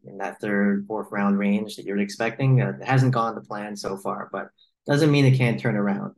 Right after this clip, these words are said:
Uh, you know, first two weeks obviously ha-, hasn't looked good, but, you know, we've seen stranger things happen in C F F. So I, I wouldn't hit the absolute panic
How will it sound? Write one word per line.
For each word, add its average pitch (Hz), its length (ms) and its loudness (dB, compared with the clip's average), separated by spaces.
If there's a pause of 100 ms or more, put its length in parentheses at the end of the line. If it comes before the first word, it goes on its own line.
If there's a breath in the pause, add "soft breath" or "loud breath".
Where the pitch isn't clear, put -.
Uh, 98 440 -2
you 104 80 -12
know, 101 120 -10
first 127 280 0
two 131 80 2
weeks 117 240 2
obviously 107 400 -4
ha-, 113 220 -6
hasn't 110 260 -6
looked 107 220 -4
good, 123 300 -2
but, 101 240 0 (540)
you - 80 -8
know, 98 80 -2
we've 101 160 -2
seen 127 320 2
stranger 113 400 -2
things 101 260 0
happen 98 260 -4
in 95 120 -12
C 98 180 -6
F 98 180 -6
F. 95 160 -8
So 101 140 -6
I, 101 140 0
I 117 40 2
wouldn't 151 280 6
hit 147 140 2
the 131 100 4
absolute 120 440 -2
panic 110 360 -6